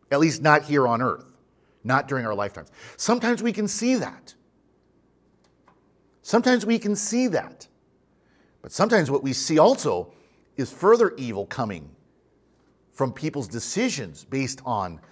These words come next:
that evil that they saw. You know, we can look at, uh, nine eleven, for example, when the towers were hit and when the Pentagon was hit. There was a good that came out of it. People came back to their faith.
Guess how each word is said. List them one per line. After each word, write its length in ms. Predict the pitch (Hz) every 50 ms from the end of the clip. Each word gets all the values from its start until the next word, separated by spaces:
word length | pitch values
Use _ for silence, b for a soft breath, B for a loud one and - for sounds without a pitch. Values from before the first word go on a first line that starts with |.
| b b b b
that 200 | - 127 127 -
evil 240 | 135 123 110 101 98
that 180 | 92 98 90
they 120 | - 98 90
saw. 340 | - - - 98 80 - - _ _ _ _ _ _ _ _ _ _ _ _ b b b b b b b b
You 60 | - 151
know, 60 | 165
we 100 | 185 165
can 120 | 196 185
look 180 | 196 226 214 208
at, 200 | 180 - - -
uh, 300 | 156 147 135 131 120 113 - - - _ _ _ _ _ _ _ _
nine 260 | - 143 170 190 208 208
eleven, 360 | 196 180 196 214 214 220 160
for 160 | 120 123 117
example, 500 | 101 90 87 101 92 80 78 - - - _ _ _ _ _ _ _ _ _ _ _ _ _ _ _ _ _ -
when 160 | 123 123 127
the 60 | 123
towers 420 | 117 - 139 180 208 208 180 - -
were 120 | 110 98
hit 240 | 90 107 98 90 -
and 80 | 92 98
when 100 | 101 98
the 60 | 95
Pentagon 420 | - 151 180 185 160 143 113 101
was 140 | 98 90 -
hit. 320 | 117 110 85 - - - _ _ _ _ _ _ _ _ _ _ _ _ _ _ _ _ _ _ _ _ _ _ _ _ _ _
There 140 | - 156 214
was 160 | 262 302 277
a 60 | 285 226
good 240 | 165 - 285 311
that 120 | 311 285 -
came 220 | - 190 175 143
out 140 | 127 110 98
of 60 | 98
it. 100 | 98 - B B B B B
People 320 | - - 175 202 185 208 190
came 220 | - - 165 143
back 180 | 147 139 139 139 -
to 60 | 139
their 120 | 123 131
faith. 500 | 127 - 147 151 143 - - - _ _